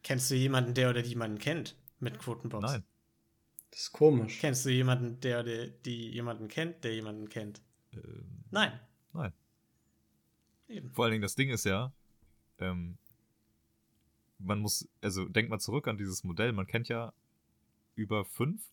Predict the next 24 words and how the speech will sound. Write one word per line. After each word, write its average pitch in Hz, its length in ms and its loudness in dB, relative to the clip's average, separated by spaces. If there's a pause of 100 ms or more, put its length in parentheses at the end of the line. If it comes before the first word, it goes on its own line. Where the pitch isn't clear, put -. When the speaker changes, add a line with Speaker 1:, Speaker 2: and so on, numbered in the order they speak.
(460)
Speaker 2:
fünf 165 260 0
bis - 200 -4
sieben 143 360 -4
Speaker 1:
<laughs> - 220 0
Das - 220 6
Speaker 2:
Kontakte. - 60 -
Speaker 1:
hab 147 60 12
ich 135 120 10
auch 135 100 8
schon 147 160 12
Speaker 3:
<laughs> 175 80 12
Speaker 1:
gesagt 147 260 10
beim 117 140 2
letzten 113 200 6
Speaker 3:
Man 139 80 12
Speaker 1:
Mal. 151 60 12
Speaker 3:
merkt, 190 200 12
dass 175 160 8
du 156 40 4
die 147 80 8
Folge 165 400 12
absolut 175 380 10
nicht 151 180 6
gehört 131 380 12